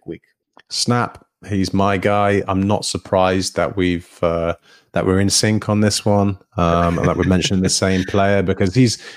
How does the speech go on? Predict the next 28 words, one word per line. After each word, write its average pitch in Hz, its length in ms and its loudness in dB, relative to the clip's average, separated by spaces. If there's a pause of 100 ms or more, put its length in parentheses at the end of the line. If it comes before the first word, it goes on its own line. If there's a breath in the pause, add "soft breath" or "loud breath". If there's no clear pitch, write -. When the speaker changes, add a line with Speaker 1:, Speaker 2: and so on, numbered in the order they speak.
(120)
Speaker 2:
he's, 117 180 2
he 120 140 4
was 110 100 4
such 120 160 -2
a 113 80 2
high 113 220 0
profile 107 560 0
safety, 123 420 0
wasn't 104 260 2
he? 92 80 2
He 95 160 2
was, 95 260 0
uh, 92 180 2
you 95 80 0
know, 87 160 0
maybe 95 180 0
one 90 140 2
of 85 80 -2
the, 90 80 0 (460 loud breath)
the 95 80 -6
top, - 460 -4 (300)
I'd - 80 -12
say 170 240 -2 (260)
top - 320 -4
ten, 95 460 -2
top - 220 -8
twelve 98 440 -2
safeties 85 720 -4